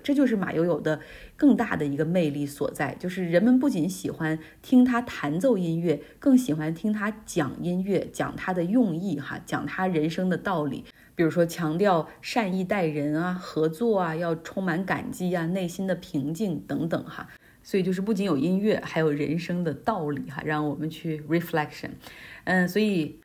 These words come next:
马友友独特的这种魅力也吸引到了很多的观众。昨天虽然是个周二的夜晚，但是三千人的旧金山交响乐厅里面是座无虚席哈，大家都来欣赏他的表演。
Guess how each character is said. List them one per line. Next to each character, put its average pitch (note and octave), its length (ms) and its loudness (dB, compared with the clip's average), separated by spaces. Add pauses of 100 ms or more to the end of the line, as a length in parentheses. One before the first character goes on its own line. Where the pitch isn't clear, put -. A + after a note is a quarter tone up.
(120)
马 D3+ 160 2
友 F3 100 4
友 F3+ 160 4
独 D3+ 160 0
特 F3+ 80 0
的 F3 160 2
这 E3 60 -4
种 D#3+ 160 0
魅 F3+ 320 0
力 D3 280 -2
也 C#3 160 -2
吸 D#3+ 280 -4
引 D3+ 160 2
到 D#3+ 180 0
了 D3+ 140 0
很 E3+ 280 0
多 F3 120 -2
的 F3+ 100 2
观 E3+ 300 -2
众。 E3+ 180 -2 (280)
昨 D#3+ 140 2
天 F#3 300 2
虽 F#3+ 100 -2
然 F3+ 140 2
是 F#3 80 -4
个 F3+ 100 0
周 F#3+ 200 -2
二 A3 240 2
的 C#3+ 80 -2
夜 D3 220 -2
晚， C#3 260 -4
但 D#3+ 120 -2
是 D#3 60 0
三 G3 340 -4
千 F#3+ 280 -2
人 D3 200 -2
的 D#3+ 140 2
旧 E3+ 160 -2
金 E3+ 180 -4
山 E3+ 220 -2
交 F3 140 0
响 D#3+ 180 -4
乐 D#3+ 140 2
厅 E3 180 -4
里 D#3+ 100 0
面 - 160 -4
是 C#3 120 -8
座 F#3+ 260 2
无 C#3+ 180 0
虚 D#3 240 -6
席 - 300 -10
哈， C3 220 -10
大 D#3 100 -4
家 D3 80 -6
都 E3 200 0
来 C#3 260 0 (260)
欣 F#3 240 2
赏 - 180 -2
他 - 140 -10
的 - 100 -4
表 - 240 -6
演。 - 160 -8